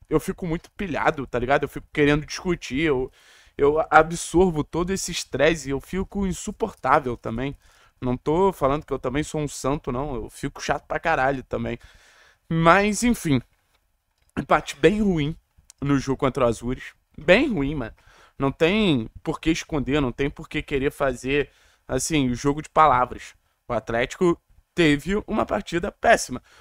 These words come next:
Contra o Andraus foi legal. Contra o Azures, péssimo. Vamos ver os próximos jogos, que agora são na Arena da Baixada. E nessa repercussão,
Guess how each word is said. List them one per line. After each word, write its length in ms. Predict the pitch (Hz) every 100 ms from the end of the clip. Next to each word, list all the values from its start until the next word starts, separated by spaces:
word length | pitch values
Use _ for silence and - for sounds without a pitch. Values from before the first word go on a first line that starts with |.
| _ _
Contra 400 | 156 156 170 156
o 100 | 135
Andraus 380 | 127 143 196 156
foi 240 | - 143
legal. 420 | 180 240 196 - _ _ _
Contra 340 | _ 160 147 196
o 20 |
Azures, 440 | 170 175 196 - - _ -
péssimo. 400 | 208 160 - - _
Vamos 320 | - 131 151 139
ver 380 | 135 160 196 - _ -
os 140 | 170
próximos 560 | - 156 156 - 185 185
jogos, 440 | 160 151 170 - - - - _
que 80 | 185
agora 380 | 151 143 147 175
são 320 | - 151 160 _ _
na 160 | - 160
Arena 320 | 165 156 151
da 80 | 143
Baixada. 460 | 175 185 - 117 - _ _ - _ _ _ _ _ _
E 100 | -
nessa 280 | 415 466 -
repercussão, 800 | 233 226 180 - 160 - 160 151